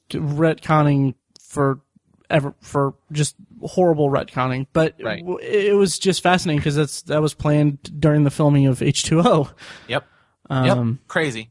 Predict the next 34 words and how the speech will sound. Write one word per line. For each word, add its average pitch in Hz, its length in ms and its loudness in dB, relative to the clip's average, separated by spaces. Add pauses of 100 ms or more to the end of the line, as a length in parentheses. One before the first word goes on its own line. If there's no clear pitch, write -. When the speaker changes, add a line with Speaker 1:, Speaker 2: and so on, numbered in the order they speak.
(100)
Speaker 1:
yeah. 208 280 4
Speaker 2:
Sad. 139 120 -10 (360)
Speaker 1:
Yeah. 302 260 2 (160)
Oh, 185 80 -2
yeah. 151 240 0
Speaker 2:
It 175 140 -6
makes 196 200 -2
me 214 80 -6
wanna 190 220 -2
watch 175 220 -4
Resurrection 151 580 -4
even 127 300 -6
less. 123 340 -2 (180)
Did 175 140 0
I 185 100 0
t-, - 220 -4
uh, 190 80 2
Speaker 1:
<laughs> - 40 -2
Speaker 2:
I, 156 600 0
I, 156 320 -6
I 156 60 -4
didn't 175 200 -4
mention, 156 320 -6
but 131 100 -4
I 131 80 -4
mentioned 151 320 -6
it 123 100 -8
to 127 100 -8
you 139 120 -4
guys, 117 260 -4 (420)
that 160 160 2
I 160 100 2
have 185 400 -2
this, - 460 -6